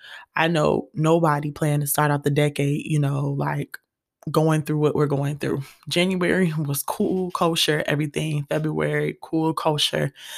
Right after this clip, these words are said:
Then when March hit, shit got bananas, like, crazy. I literally remember back in March, um, I think the week that, you know, the corona stuff just got super crazy,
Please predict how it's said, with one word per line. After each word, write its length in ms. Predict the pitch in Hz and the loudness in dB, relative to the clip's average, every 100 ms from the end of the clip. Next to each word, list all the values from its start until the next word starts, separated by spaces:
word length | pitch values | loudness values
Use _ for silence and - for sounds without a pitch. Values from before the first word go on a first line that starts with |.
| - - | -16 -2
Then 160 | 165 151 | 0 2
when 180 | 143 | 2
March 340 | 147 202 233 - | 4 4 2 4
hit, 300 | 254 262 254 _ _ - 226 - | 6 6 2 _ _ -16 -16 -12
shit 380 | - - 233 220 | -6 0 0 2
got 260 | 165 151 - | 0 0 0
bananas, 800 | 147 143 147 147 139 139 - - _ | 2 2 2 0 0 -2 -6 -8 _
like, 300 | 147 139 139 - | -4 -2 -4 -10
crazy. 720 | - 165 151 151 147 - - _ _ - - - | -6 -2 0 -2 -4 -6 -8 _ _ -20 -10 -2
I 100 | 170 | 0
literally 440 | 165 180 175 175 | 0 0 0 2
remember 440 | 160 156 151 147 143 | 2 2 0 0 0
back 260 | 147 143 | 0 2
in 80 | 151 | 0
March, 500 | 147 147 147 - - | 2 2 0 -4 -6
um, 400 | 147 143 139 143 - | -2 0 0 -2 -4
I 60 | |
think 220 | - 180 | -4 -2
the 100 | - | 0
week 360 | 143 208 247 - | 2 2 0 0
that, 340 | 185 170 - 170 | 0 0 -2 -2
you 100 | 156 | 0
know, 240 | 143 143 | 0 0
the 160 | 151 143 | -2 -6
corona 440 | - 151 160 156 | -2 0 2 0
stuff 260 | - 139 139 | 0 -2 -2
just 280 | 147 - - | -6 -6 -4
got 200 | 143 - - | -2 -4 -6
super 560 | - - 185 175 156 | -4 -2 -2 0 -2
crazy, 600 | 147 170 165 175 156 147 | 2 2 4 2 0 -2